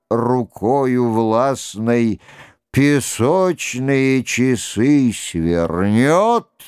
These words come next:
и настоящее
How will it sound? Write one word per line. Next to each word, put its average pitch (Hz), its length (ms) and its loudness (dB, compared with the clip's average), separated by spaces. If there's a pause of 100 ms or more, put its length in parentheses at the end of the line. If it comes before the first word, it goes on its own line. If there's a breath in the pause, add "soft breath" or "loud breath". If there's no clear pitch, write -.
(1300)
и 233 260 6
настоящее 135 2750 0